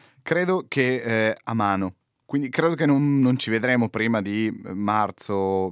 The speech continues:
mm, ottobre del duemilaventisei. Quindi, mm, beh, forse è meglio che non ci vediamo più. Ciao." Premi due per: "Amore, amore, hai presente, eh, eh, scusa, hai presente il detto che dice, eh, l'Epifania,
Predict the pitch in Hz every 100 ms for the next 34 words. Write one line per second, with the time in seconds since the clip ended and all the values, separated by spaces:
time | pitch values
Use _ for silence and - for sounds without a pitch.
0 | 90 90 92 90 90 87 - 95 92 92
1 | 98 101 87 92 92 95 92 87 85 85
2 | - - 78 - - - - - 135 127
3 | 110 104 101 98 90 90 - 85 - -
4 | - 110 113 107 101 92 90 90 - 85
5 | - - - _ _ _ _ - - -
6 | _ _ _ _ _ _ _ _ _ _
7 | - 294 254 160 170 151 139 113 - _
8 | - 156 117 87 107 _ _ _ - 214
9 | 226 147 135 _ _ 185 233 165 131 -
10 | _ 156 233 294 392 330 160 160 - 175
11 | 170 160 151 151 143 - 143 277 254 185
12 | 185 196 247 277 233 190 202 196 180 190
13 | 190 190 185 156 156 165 165 185 208 220
14 | 220 214